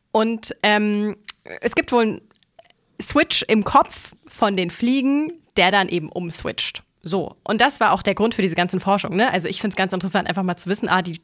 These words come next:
Tiere machen irgendwie ein Geräusch und so klingen die. Aber es gibt natürlich auch einen Hintergrund, ganz kurz. Ähm, es geht darum, Fruchtfliegen sind uns Menschen ja sehr, sehr ähnlich. Viel ähnlicher, als wir irgendwie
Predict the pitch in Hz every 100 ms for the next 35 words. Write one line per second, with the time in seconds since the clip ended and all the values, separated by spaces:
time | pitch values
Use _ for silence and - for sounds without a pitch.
0 | - 226 196 180 185 180 175 - 180 240
1 | 175 170 - 233 170 202 - - - -
2 | 196 202 226 214 196 190 175 165 233 254
3 | 220 214 214 185 185 226 220 - - 196
4 | 190 190 185 - 170 208 208 196 214 247
5 | 247 285 285 _ _ _ _ _ _ -
6 | - 254 - 240 262 233 240 226 233 285
7 | 277 262 226 403 403 339 415 - - -
8 | 453 - 427 370 294 262 - 254 240 240
9 | 226 220 220